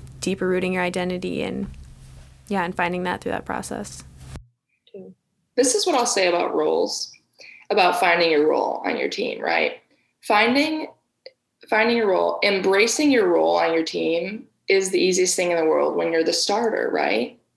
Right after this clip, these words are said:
Speaker 2: Like, it's so easy for me to just be all about my role and embrace it and execute and just be all about it when I'm starting and playing ninety minutes.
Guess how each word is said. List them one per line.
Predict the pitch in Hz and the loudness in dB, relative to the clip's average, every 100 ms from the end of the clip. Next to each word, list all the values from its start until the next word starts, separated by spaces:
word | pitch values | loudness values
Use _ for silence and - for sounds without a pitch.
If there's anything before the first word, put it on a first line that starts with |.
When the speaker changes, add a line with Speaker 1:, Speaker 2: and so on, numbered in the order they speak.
| _ _ | _ _
Speaker 2:
Like, | 196 190 196 | 2 2 2
it's | - | 0
so | - 208 208 220 | -2 2 2 2
easy | 214 208 196 | 2 0 0
for | 196 190 | -2 -2
me | 190 | 0
to | 180 | 2
just | 175 - - | 2 0 2
be | 180 | 2
all | - 175 | 2 2
about | 180 185 | 2 2
my | 185 185 | 2 2
role | 180 175 175 | 4 2 2
and | 170 | 2
embrace | 165 165 165 175 - | 0 2 2 2 2
it | |
and | 180 175 170 170 165 | 2 2 2 0 -2
execute | 160 170 - - 196 180 175 175 175 | -2 -2 -4 -4 0 2 4 4 4
and | 165 180 - - - - | 0 -4 -8 -16 -10 -2
just | 214 | 2
be | 180 | 4
all | 170 165 | 4 4
about | 160 151 151 | 4 4 4
it | 151 - - | 0 -4 -2
when | 180 | 0
I'm | - 160 160 160 | 2 2 2 2
starting | - - 71 73 | 0 0 0 -2
and | 90 | -2
playing | 64 65 58 | -4 -4 -6
ninety | 60 57 | -6 -8
minutes. | - - - - - | -10 -14 -20 -18 -18